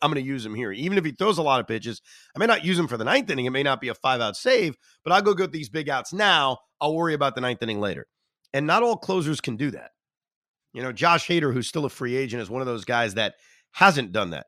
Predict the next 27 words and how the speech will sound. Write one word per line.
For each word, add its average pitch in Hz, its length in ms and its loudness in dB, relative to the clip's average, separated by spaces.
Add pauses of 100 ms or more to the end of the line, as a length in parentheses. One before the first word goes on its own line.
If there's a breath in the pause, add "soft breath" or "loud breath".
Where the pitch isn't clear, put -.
Edwin 180 240 2
Diaz 156 320 0
did 95 200 -8
that. - 180 -14 (520)
So - 140 -10
not 175 240 4
only 190 220 4
did 151 120 -4
he 135 100 -2
have 151 260 4
this 120 180 -8
dominant 139 460 0
season 107 480 -6 (360 soft breath)
with 120 160 -2
a 120 60 0
one 135 320 0
three 127 440 -6
E 131 40 0
R 120 260 2
A 120 220 0
and 117 80 -2
a 110 40 -4
ridiculous 127 600 -6
amount 127 160 -2
of 117 60 -6
strikeouts 120 840 0
and 76 160 -12